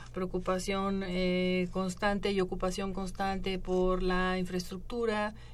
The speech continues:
entonces, eh, salones, auditorios, en realidad es una categoría en la que sí puedo mencionar que la facultad siempre ha salido, eh, bien evaluada en esto.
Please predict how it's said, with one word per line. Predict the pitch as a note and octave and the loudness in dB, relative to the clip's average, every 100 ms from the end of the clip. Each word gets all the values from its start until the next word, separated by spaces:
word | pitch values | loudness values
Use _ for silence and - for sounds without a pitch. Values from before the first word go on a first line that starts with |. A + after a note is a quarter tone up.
| - | -14
entonces, | F3+ F#3+ F3+ G3 G3 F#3+ | -8 -4 -4 -2 -4 -4
eh, | F#3+ F#3 F#3 F#3+ F#3 | -2 -2 -2 -2 -2
salones, | G#3 G3+ F#3+ F#3 F#3 F#3 F#3 F3+ - - - | -2 -2 0 0 0 0 0 -2 -4 -6 -4
auditorios, | F#3+ F#3 F#3 - F#3 F#3+ F#3 F3+ | -2 -2 -2 0 0 2 2 0
en | G3 | 0
realidad | G3+ A3 A3 A3+ | 0 2 4 4
es | A#3 A3 | 4 2
una | G3 G3 F#3+ F#3 | 0 0 0 -2
categoría | F3 F3 F3+ F#3 | -4 -4 -4 -2
en | F3 | -2
la | E3+ E3 | -4 -6
que | - E3 E3 - - - - - | -10 -10 -10 -12 -12 -8 -8 -4
sí | G#3 G#3 | -4 -4
puedo | - F#3+ F#3 | 0 2 2
mencionar | F#3 F3+ F#3+ F#3+ G#3 D4 - | 2 0 -2 -2 0 -2 -4
que | - F3+ F3+ F3+ | -4 0 0 -2
la | F3 | -4
facultad | - - F3+ F#3 F3+ | -10 -10 -8 -6 -6
siempre | F#3 F#3 F3+ F3 F#3 - | -6 -4 -4 -4 -4 -6
ha | |
salido, | F3+ F#3 F3+ F#3 F3+ F3+ F3 - - - | -4 -4 -2 0 0 0 -2 -8 -12 -8
eh, | F#3 F#3 F#3 | -2 0 0
bien | F3+ G3 G3 | 2 2 2
evaluada | F#3 F#3 F#3 F#3 F3+ F3 | 2 2 4 4 4 2
en | F3 F3+ | 2 2
esto. | F3+ - | 0 -4